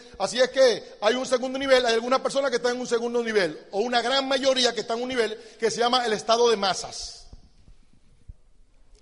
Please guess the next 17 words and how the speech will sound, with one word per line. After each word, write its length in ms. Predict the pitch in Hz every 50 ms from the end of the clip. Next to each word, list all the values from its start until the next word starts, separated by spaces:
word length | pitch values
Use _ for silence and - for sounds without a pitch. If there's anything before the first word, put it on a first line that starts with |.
| - _ -
Ahí 220 | 180 190 220 233
está 220 | 226 220 - 233 226
un 200 | 233 233 220 208
gran, 280 | 175 208 214 226 233
una 200 | 233 233 226 208
gran 720 | 202 180 170 190 202 208 214 233 254 269 294 294 285 269 262
mayoría. 640 | 254 240 226 208 208 196 190 196 196 175 156 127 - - -
Quizá 220 | 190 175 - 190
muchos 240 | 196 214 208 254 226
de 60 | 208
ustedes 200 | 208 - 294 320
están 200 | 302 - 233 220
ahora 200 | 220 214 214 208
mismo 300 | 202 202 214 214 202 196
en 80 | 190 185
ese 220 | 190 196 185 208
estado. 420 | 180 156 - 185 160 143 127 113